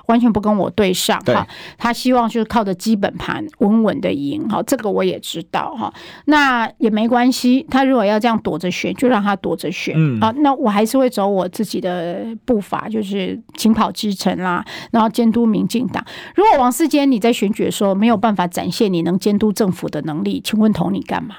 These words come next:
Speaker 2: 就我
Speaker 1: 请问投你干嘛？你现在还在护航啊？你现在没有任何，你对前瞻预算你真的觉得 OK 吗？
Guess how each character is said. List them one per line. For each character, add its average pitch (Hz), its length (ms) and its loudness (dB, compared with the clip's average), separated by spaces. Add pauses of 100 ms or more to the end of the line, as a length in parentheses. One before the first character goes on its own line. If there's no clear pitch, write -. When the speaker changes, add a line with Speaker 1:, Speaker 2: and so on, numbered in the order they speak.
(800)
Speaker 2:
就 320 100 2
我 349 60 4
Speaker 1:
请 330 80 2
问 311 100 2
投 269 60 2
你 269 100 2
干 247 140 2
嘛？ 226 80 0
你 226 80 4
现 285 120 4
在 349 80 4
还 269 120 4
在 262 200 2
护 254 160 0
航 190 240 -2
啊？ 196 140 -4 (280)
你 247 60 2
现 370 120 4
在 392 40 2
没 392 80 0
有 320 100 4
任 311 200 2
何， 233 180 2 (200)
你 247 100 2
对 403 180 2
前 370 160 2
瞻 311 120 4
预 339 120 4
算 311 160 2
你 233 60 2
真 294 140 4
的 262 40 4
觉 247 120 2
得 247 40 2
OK 247 480 0
吗？ 240 360 0